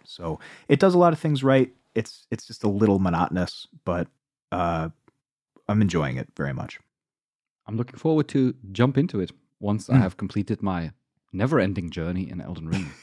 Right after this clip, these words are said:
Speaker 1: <laughs>
Speaker 2: and my never-ending journey in Horizon Zero
Speaker 1: Horizon.
Speaker 2: Dawn.
Speaker 1: Yeah.
Speaker 2: Mm.
Speaker 1: It's,
Speaker 2: Uh,
Speaker 1: it's
Speaker 2: excuse me, Horizon Forbidden West.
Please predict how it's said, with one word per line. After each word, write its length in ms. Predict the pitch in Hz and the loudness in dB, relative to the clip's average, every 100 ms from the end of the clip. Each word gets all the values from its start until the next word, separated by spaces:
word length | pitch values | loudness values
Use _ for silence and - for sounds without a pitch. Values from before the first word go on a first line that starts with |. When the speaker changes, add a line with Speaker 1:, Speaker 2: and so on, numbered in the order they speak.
| - 170 | 4 4
Speaker 1:
<laughs> 340 | - - - - | 6 2 2 4
Speaker 2:
and 340 | 151 220 - - _ _ - | 8 8 6 -2 _ _ -2
my 120 | 120 | 4
never-ending 440 | 120 110 104 98 98 | 6 6 4 2 0
journey 340 | 98 90 90 | 2 2 0
in 200 | 82 78 _ _ _ _ _ | -4 -8 _ _ _ _ _
Horizon 480 | 110 107 107 107 104 | 0 2 2 2 0
Zero 140 | 101 | 2
Speaker 1:
Horizon. 260 | 104 101 104 107 | 4 4 2 0
Speaker 2:
Dawn. 100 | - _ _ - | -2 _ _ -4
Speaker 1:
Yeah. 240 | 92 76 - - | -2 -2 -8 -18
Speaker 2:
Mm. 140 | 85 90 | -14 -10
Speaker 1:
It's, 160 | 98 | 4
Speaker 2:
Uh, 140 | 170 - | 4 4
Speaker 1:
it's 80 | 127 | 2
Speaker 2:
excuse 280 | 120 - 190 | 2 4 6
me, 80 | 139 | 6
Horizon 380 | 104 120 123 120 | 6 6 6 2
Forbidden 300 | 107 117 98 | 0 0 2
West. 320 | 117 104 | 2 0